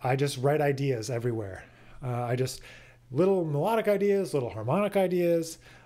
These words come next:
Um, I try to see if I can make w-, ideas relate to one another to see if maybe they can connect in some kind of way. Um,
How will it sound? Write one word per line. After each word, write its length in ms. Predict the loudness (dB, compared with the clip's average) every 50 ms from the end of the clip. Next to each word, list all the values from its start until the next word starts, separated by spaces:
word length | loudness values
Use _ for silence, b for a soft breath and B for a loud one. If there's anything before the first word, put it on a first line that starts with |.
| B
Um, 280 | -6 -4 -2 -2 -2 -4 -2
I 140 | -2 -2 -2
try 340 | 0 0 2 2 4 4 4
to 180 | 4 4 4
see 260 | 2 0 0 2 2 4
if 100 | 4 2
I 80 | 2
can 180 | 2 2 0 2
make 200 | 2 0 0 -2
w-, 200 | -6 -10 -10 -12 -14 -16 -10 -2 0
ideas 360 | 0 2 2 2 2 2 0
relate 360 | 0 0 0 0 0 -2 -2 -2
to 100 | -2 0
one 160 | 0 0 2
another 320 | 2 2 2 2 2 0
to 100 | 0 -2
see 200 | -4 -2 0 0
if 100 | 0 0
maybe 260 | 0 -2 0 0 0 0
they 180 | 0 -2 -2
can 160 | -4 -4 -6
connect 360 | -4 -4 -2 -2 -2 -2 -4 -4
in 80 | -4
some 160 | -4 -4 -4
kind 200 | -2 -2 -2 -2
of 60 | 0 0
way. 440 | 0 0 0 0 0 -2 -2 -4 -8 B B B B B B B B B B B B B B B B
Um, 400 | -8 -8 -6 -6 -6 -6 -8 -10